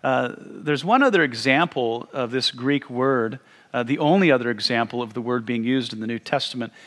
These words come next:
and it's used to describe the way that a man preached. Here's the text. It says, "Now a certain Jew named Apollos, born at Alexandria, an eloquent man and mighty in the Scriptures, came to Ephesus.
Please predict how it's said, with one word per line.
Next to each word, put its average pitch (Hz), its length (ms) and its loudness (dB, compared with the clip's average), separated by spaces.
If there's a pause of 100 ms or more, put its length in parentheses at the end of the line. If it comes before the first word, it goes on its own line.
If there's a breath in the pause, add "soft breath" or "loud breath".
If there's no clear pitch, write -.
(240 loud breath)
and 143 100 2
it's - 160 -2
used 208 240 0
to 156 60 -10
describe 156 600 0
the 143 100 -4
way 135 200 2
that 127 140 -2
a 117 40 -2
man 120 460 0
preached. - 840 -8 (220)
Here's 180 260 0
the 139 100 -2
text. - 480 -2 (240)
It - 260 -20
says, 170 160 4
"Now 175 180 6
a 165 40 4
certain 170 480 2
Jew 135 440 2 (360 loud breath)
named 147 240 4
Apollos, 147 840 2
born 180 240 2
at 214 120 0
Alexandria, 135 1040 0 (340 soft breath)
an 147 100 -2
eloquent 196 460 2
man 127 300 -4
and 127 120 -4
mighty 170 440 2
in 135 80 0
the 117 80 -4
Scriptures, - 640 -8 (380 soft breath)
came 185 220 0
to 151 140 -8 (100)
Ephesus. - 640 -4